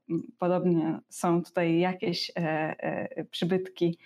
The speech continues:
i jakieś własności rodu Grimmantle, e,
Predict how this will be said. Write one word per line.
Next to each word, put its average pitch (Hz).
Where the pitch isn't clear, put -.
i 175
jakieś 180
własności 175
rodu 170
Grimmantle, 247
e, 180